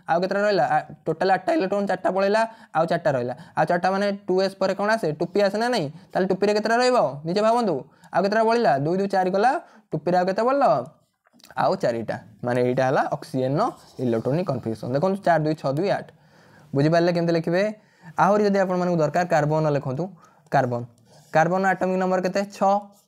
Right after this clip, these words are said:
ଛଅ ମାନେ କେତେ? ଫାଷ୍ଟ, ଫାଷ୍ଟ ସେଲ୍ରେ କେତେ ରହିବ? ଫାଷ୍ଟ ଅର୍ବିଟାଲରେ ୱାନ୍ ଏସ୍ ଟୁ ହେଇଗଲା, ଆଗେ ଟୁ ଫୁଲ୍ ହେଇଗଲା, ଲୋଅର ଏନର୍ଜି ଆଗେ ଫୁଲ୍ ହେଇଗଲା, ତାପରେ ନେକ୍ସଟ ଯେଉଁ ତାର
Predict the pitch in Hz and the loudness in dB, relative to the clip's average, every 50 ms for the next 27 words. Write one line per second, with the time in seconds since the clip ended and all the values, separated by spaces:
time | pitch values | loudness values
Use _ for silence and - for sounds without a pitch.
0 | _ - - 180 185 190 190 190 196 190 196 196 196 - 185 180 175 - - - | _ -4 -2 0 0 2 0 0 0 0 -2 -4 -2 0 0 -2 -2 -4 -4 -2
1 | 185 175 175 - 185 185 185 180 185 185 185 185 180 180 185 190 190 - 185 180 | -2 -2 0 0 0 0 0 0 0 0 0 0 2 2 0 -2 -2 0 0 0
2 | 180 - 180 175 170 175 175 175 175 180 190 190 170 170 165 165 175 185 175 - | 0 0 -2 0 0 0 0 0 2 2 2 2 2 0 0 0 -2 -4 -4 -4
3 | - 180 180 185 180 175 180 185 180 170 175 180 175 - 180 180 175 - - 180 | -4 -2 0 0 0 0 2 0 0 0 0 -2 -2 -2 -2 -2 -2 -2 -2 0
4 | 180 180 175 175 180 185 190 196 - - - - - 151 156 160 170 175 175 175 | 0 2 2 2 2 0 0 -4 -8 -20 -20 -10 -4 0 2 2 2 2 2 0
5 | 175 170 175 175 175 175 175 175 175 170 170 175 175 175 185 185 185 185 185 185 | 0 0 0 0 0 0 -2 -2 0 0 0 -2 -2 0 0 0 0 0 0 -2
6 | 190 185 190 - 185 185 185 185 180 170 170 175 175 - 180 175 | -2 -4 -2 -2 0 2 2 2 0 0 -2 -2 -2 0 0 0